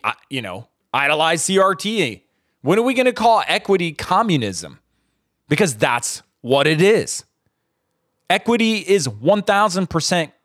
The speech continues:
communism. There's a picture going around in every equity class, you know, diversity, equity, inclusion class you've ever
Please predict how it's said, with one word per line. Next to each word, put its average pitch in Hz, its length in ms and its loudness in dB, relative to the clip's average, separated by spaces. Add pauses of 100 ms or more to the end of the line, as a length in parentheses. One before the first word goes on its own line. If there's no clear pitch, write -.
(120)
communism. 196 840 0 (2750)
There's 165 180 0
a 180 40 0
picture 196 420 0
going 156 220 2
around 160 240 2
in 113 160 -2
every 185 300 0
equity 151 420 0
class, 101 500 -4
you 131 140 -4
know, 110 80 -4
diversity, 135 1000 0
equity, 123 680 -2
inclusion 127 600 0
class 107 400 -2
you've 120 160 -2
ever 131 340 2